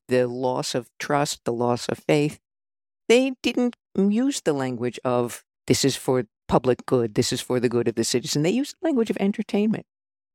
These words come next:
"Here, read us. We're gonna be fun. We're gonna, we won't bore you. We promise we won't bore you." They s-, many of them said that. The New York Daily News, the, uh, the Hearst tabloid, they would come out in their inaugural issues and they would say,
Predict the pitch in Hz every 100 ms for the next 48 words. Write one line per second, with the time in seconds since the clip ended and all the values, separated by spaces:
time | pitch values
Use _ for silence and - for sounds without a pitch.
0 | - 262 220 - 220 269 302 - - 240
1 | 269 240 220 254 240 147 - - 226 226
2 | 196 202 202 262 254 240 247 196 160 185
3 | - 269 277 277 - 254 247 220 190 208
4 | 208 165 135 175 175 - 190 208 247 233
5 | 202 - 208 185 - 147 175 190 - 180
6 | 175 180 185 175 135 139 127 127 123 135
7 | 131 180 196 - - - 123 123 127 127
8 | 156 151 151 - 170 170 170 151 156 151
9 | 156 151 143 151 151 151 147 143 139 139
10 | - 202 208 147